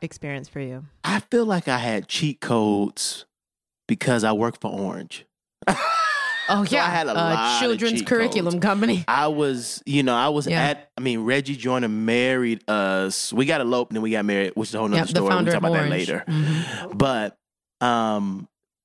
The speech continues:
Speaker 2: that kinda speaks to our exposure and my exposure to, like, parenting.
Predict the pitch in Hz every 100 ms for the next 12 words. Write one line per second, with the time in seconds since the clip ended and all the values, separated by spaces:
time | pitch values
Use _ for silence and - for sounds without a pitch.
0 | _ _ 117 151 165 - 139 120 - -
1 | 147 - - - 131 120 113 110 98 90
2 | _ _ _ _ _ - 117 120 110 107
3 | 101 - _ - - - 117 120 110 113
4 | 110 104 107 - - 110 104 101 - 98
5 | 87 - - 110 117 120 139 160